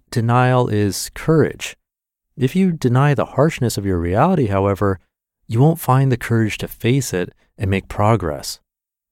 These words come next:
Take an honest inventory of your situation.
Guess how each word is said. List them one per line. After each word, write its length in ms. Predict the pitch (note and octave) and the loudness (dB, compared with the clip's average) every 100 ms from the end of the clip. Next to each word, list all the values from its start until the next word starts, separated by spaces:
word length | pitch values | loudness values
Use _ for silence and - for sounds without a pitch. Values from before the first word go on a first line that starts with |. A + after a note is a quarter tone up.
| _ | _
Take 200 | - C#3 | -2 0
an 120 | E3+ - | 0 2
honest 420 | B2+ C3 C3 - - | 2 4 2 -2 0
inventory 720 | D3+ D3 G2+ G#2+ F#2 F2+ E2+ _ _ | 2 2 0 -2 0 -2 -4 _ _
of 100 | G2 | -6
your 80 | F#2 | -4
situation. 800 | - G2+ F2+ E2 F2 - F2 F2 | -4 -4 -4 -2 -4 -4 -10 -12